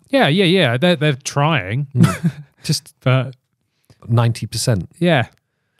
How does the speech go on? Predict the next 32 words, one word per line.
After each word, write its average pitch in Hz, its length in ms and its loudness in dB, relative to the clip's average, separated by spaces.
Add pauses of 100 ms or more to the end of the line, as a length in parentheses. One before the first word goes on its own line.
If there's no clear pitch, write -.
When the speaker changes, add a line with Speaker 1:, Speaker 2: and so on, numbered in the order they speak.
Speaker 1:
And 143 140 0
it's 127 160 -4
like, 143 240 0 (160)
you're 139 140 -2
s-, - 320 -8
you're 147 180 0
PlayStation. 127 800 -4
You 123 80 -2
should 143 140 -4
be 160 80 -2
getting 156 200 2
this 139 160 4
right. 135 400 0 (140)
Do 156 100 -2
you 139 60 -2
know - 0 -
what - 0 -
I - 0 - (160)
mean? 175 160 -4 (500)
But, - 120 -16 (180)
but 123 140 -8
you're 123 200 -2
not, 127 340 -4 (180)
in 120 140 0
my 110 120 0
opinion. 104 400 -10 (240)
Speaker 2:
Yeah. 117 220 4
Speaker 1:
And, 135 200 2 (460)
you 160 160 2
know, 127 240 0 (540)
I 147 120 4
know 151 380 2